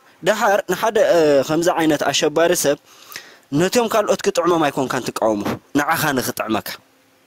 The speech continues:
ጽባሕ ንጎ ምዝ ሕብረተሰብ እዚ ብሰላም ክትነብር ሓደ ምዃኑ ዕጫኻ ኣሚንካ ካልእ ኸይዲ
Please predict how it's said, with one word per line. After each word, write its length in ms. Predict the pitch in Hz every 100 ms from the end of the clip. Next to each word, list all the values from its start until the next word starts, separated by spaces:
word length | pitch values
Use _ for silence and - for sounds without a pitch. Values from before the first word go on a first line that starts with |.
| _ _ _
ጽባሕ 200 | - 151
ንጎ 160 | 151 151
ምዝ 200 | 151 143 139
ሕብረተሰብ 560 | 147 139 131 135 135
እዚ 100 | 127 127
ብሰላም 360 | 120 139 131 120
ክትነብር 420 | - 156 165 208 - - - -
ሓደ 240 | - 156 147
ምዃኑ 280 | 131 127 131 123
ዕጫኻ 320 | 123 127 120 110
ኣሚንካ 300 | 143 156 160 208 - _ - - -
ካልእ 400 | - 143 156 196 -
ኸይዲ 260 | - 165